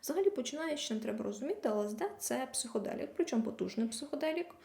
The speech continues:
Тобто психоделік — це такі речовини, які змінюють свідомість, сприйняття емоцій, і якраз впливає на серотонінові Л С Д рецептори. Тобто серотонін, який нас відповідає за настрій, сприйняття, відчуття часу і багато чого іншого. Але нам треба розуміти, що відбувається в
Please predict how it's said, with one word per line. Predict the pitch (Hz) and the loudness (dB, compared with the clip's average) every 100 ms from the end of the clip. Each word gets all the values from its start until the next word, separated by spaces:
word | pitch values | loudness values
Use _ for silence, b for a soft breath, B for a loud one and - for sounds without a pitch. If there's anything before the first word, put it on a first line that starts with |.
| B B B | B B B
Тобто | 254 247 | 0 2
психоделік — | 233 - - 320 302 - | -2 -4 0 0 0 -2
це | - | -4
такі | 233 - 247 | -4 0 0
речовини, | 226 - - 302 | 2 -2 0 2
які | 233 - | 2 2
змінюють | 214 220 214 202 196 208 | 2 4 4 4 4 2
свідомість, | 302 262 247 226 | 0 2 4 2
сприйняття | 226 208 202 - - | 2 0 0 -2 -2
емоцій, | 226 220 277 - 254 240 - - - | 0 -2 -4 -4 -4 -6 -8 -18 -4
і | 240 | -2
якраз | 240 339 | 0 -2
впливає | - 233 233 254 | 0 -2 0 0
на | 226 | 0
серотонінові | 214 214 208 - 214 185 - - | 0 -2 -2 0 2 2 0 -2
Л | 190 | -2
С | 196 | -2
Д | - - - - - | -6 -8 -12 -20 -6
рецептори. | - - - - - 214 - - _ _ _ _ - | -4 -2 -4 -4 -6 -8 -12 -20 _ _ _ _ -8
Тобто | - - | -8 -4
серотонін, | - 226 233 226 | -2 0 2 0
який | 220 | 0
нас | 226 | -4
відповідає | - - - | -4 -2 0
за | 233 | 0
настрій, | 294 285 277 - 240 233 B B B B | 0 -2 -2 0 0 0 B B B B
сприйняття, | - - 247 254 247 254 247 247 247 233 | -6 0 2 0 0 0 2 2 2 0
відчуття | 233 - - | -2 -4 -4
часу | 226 254 254 247 226 | -2 -2 0 0 -2
і | 226 | -2
багато | 220 - - | -2 -2 -4
чого | - - | -4 -4
іншого. | - - - - _ _ B B B B B | -6 -8 -10 -14 _ _ B B B B B
Але | 277 | -2
нам | 339 | -2
треба | 370 320 | 0 0
розуміти, | 285 277 320 427 | 2 2 2 2
що | 339 - 285 | 2 2 2
відбувається | 277 226 208 208 208 208 | 2 0 0 0 0 -2
в | 208 | -2